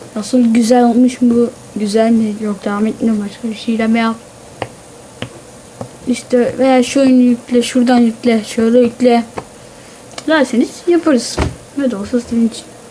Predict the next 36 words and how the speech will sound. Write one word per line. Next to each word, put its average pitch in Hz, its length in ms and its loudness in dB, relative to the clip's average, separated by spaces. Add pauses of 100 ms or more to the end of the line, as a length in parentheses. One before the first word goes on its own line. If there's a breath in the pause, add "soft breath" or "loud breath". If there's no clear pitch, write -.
(1300)
Ama 214 200 0
şu - 180 -10
tablet 277 480 0
bir 320 120 4
düşerse 247 380 2
ne 285 140 2
klavye 262 460 4
kalır 233 360 2
ne 302 80 4
tablet 254 520 0
kalır. 240 220 2 (360 loud breath)
Kitaplıklarınız 311 760 2
ne 294 120 2
koydun? 269 300 4
Çünkü 277 320 2
bir 466 120 2
türlü 302 200 2
ayarlayamadım. 262 600 4
En 254 60 4
sonunda 262 260 2
böyle, 254 260 2
en 233 100 2
fa-, 233 200 0
en 240 140 4
iyi 247 180 4
bu 254 260 4
böyle 262 240 4
yani. 247 200 2 (580 loud breath)
Biraz 262 240 4
bazı 262 180 4
yerler 285 180 4
düzgün 254 220 4
görünmüyor. 254 460 4
Tam 240 220 2
net 240 480 0
değil. 247 180 4